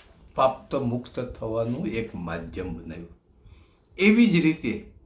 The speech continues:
શાસકોનું, લોકશાહીમાં શાસકોનું એક સૂત્ર છે, એમાં ભાજપનું ખાસ, કારણ કે આ સૂત્ર ભાજપે, અ, અમલમાં મૂક્યું છે. રાજકારણમાં તમે ગમે એટલા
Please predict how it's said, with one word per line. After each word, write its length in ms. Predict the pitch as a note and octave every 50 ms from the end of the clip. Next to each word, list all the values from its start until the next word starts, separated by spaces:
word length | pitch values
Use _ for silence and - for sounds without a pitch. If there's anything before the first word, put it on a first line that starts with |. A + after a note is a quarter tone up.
| _ _ _ - - - _ _ - - _ _ _ _ _ _ - - _ _ _ _ _ - - - - - - _
શાસકોનું, 1000 | - - - - G3 F3+ G3 G3+ G3+ - G#3 G#3 G3+ - E3+ D3+ D#3 D3+ D3+ D#3+ - - - - - - -
લોકશાહીમાં 720 | C3 D#3 F#3 - - - F3+ D#3 C#3+ D3+ D#3 D#3+ E3+ F3
શાસકોનું 760 | F3 - E3 C3+ C#3+ - - F3+ E3 E3+ - D#3+ D3 D3 C#3
એક 200 | B2 B2 B2 -
સૂત્ર 340 | - B2 - - G#2+ G#2 G2+
છે, 140 | - - B2
એમાં 320 | B2+ D3 E3+ E3 C3+ A#2
ભાજપનું 500 | A2 A#2 B2 B2 E3+ E3 E3+ D3+ C#3+ -
ખાસ, 340 | - - A2+ - - - - - - - - _ _ _ _ _ - - _ - - _ _
કારણ 160 | - D3 -
કે 100 | - E3+
આ 260 | - C3+ F3 G3 G3
સૂત્ર 280 | - - - - D3 C#3
ભાજપે, 640 | A#2 - G2 G#2 - C3 B2 - - A#2+ A2 G#2 G#2 - - _ _ - - _ _ _ - - _ - - - - _ - - - - - - -
અ, 40 | C3+ C#3 C3+ -
અમલમાં 420 | D#3 F#3+ F#3+ F#3+ E3+ C3+ A#2 A2 G#2
મૂક્યું 300 | G2+ G2+ - A2 G2+ G#2
છે. 220 | - - A2+ - - _ - - - _ _ _ _ _ _ - - _ _ _ _ - -
રાજકારણમાં 680 | D3 F3 G3 G#3 G#3 G#3 G3+ G3 F#3+ F3+ E3+ D#3+ D#3+
તમે 240 | D#3+ D3+ D3+ D3 B2
ગમે 320 | C3 F3 G#3 G#3+ G#3+ F#3
એટલા 420 | E3+ E3 E3 D3+ C3+ C3 B2+ B2+